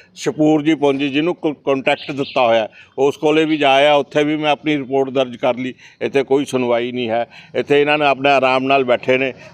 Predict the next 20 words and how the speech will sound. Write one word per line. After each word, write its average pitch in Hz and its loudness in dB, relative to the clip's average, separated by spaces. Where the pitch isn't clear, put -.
ਕੋਈ 151 2
ਦਿੱਕਤ 143 0
ਨਹੀਂ, 143 -4
ਸਟਾਫ 135 0
ਹੈ 131 2
ਨਹੀਂ 143 -2
ਜੀ 135 -6
ਸਾਡੇ 131 0
ਕੋਲੇ, 131 -2
ਕੁਛ 139 -2
ਨਹੀਂ 143 2
ਹੈਗਾ 135 2
ਕਹਿ 131 2
ਕੇ 135 0
ਆਪਣਾ 123 0
ਪਬਲਿਕ 131 0
ਹੈਰਾਨ 123 2
ਕਰ 117 0
ਰਹੇ 120 -2
ਨੇ। 117 -6